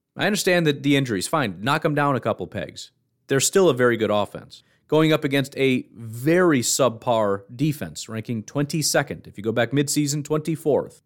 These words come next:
Pretty much anything, even if, if you look at weighted since week fourteen, which skews more heavily toward more recently and a little bit less as we go further away, they go from twenty-second to twenty-third. So they're, they're slowly getting worse,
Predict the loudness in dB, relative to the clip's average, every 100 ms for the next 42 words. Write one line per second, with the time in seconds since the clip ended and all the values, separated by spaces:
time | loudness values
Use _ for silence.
0 | _ -6 -2 -2 -4 -2 0 2 2 0
1 | -2 -8 _ 0 2 2 0 -2 0 0
2 | -2 _ _ _ -14 0 2 2 2 2
3 | 2 2 -4 -10 _ -2 0 0 0 -2
4 | -4 -20 -2 2 2 0 -6 -8 _ _
5 | 0 0 -2 -2 -2 0 0 0 0 -2
6 | -4 2 4 4 4 0 2 0 -2 -6
7 | _ _ _ _ 0 4 4 2 -6 -2
8 | 2 4 4 2 2 -2 -6 -14 _ _
9 | 0 2 4 4 4 2 0 -2 0 0
10 | 2 0 2 2 2 2 2 0 2 2
11 | 2 -4 -2 0 0 -2 -2 -4 -2 -2
12 | 0 2 2 0 0 0 0 2 2 2
13 | 4 4 4 2 0 0 0 2 2 2
14 | 0 -10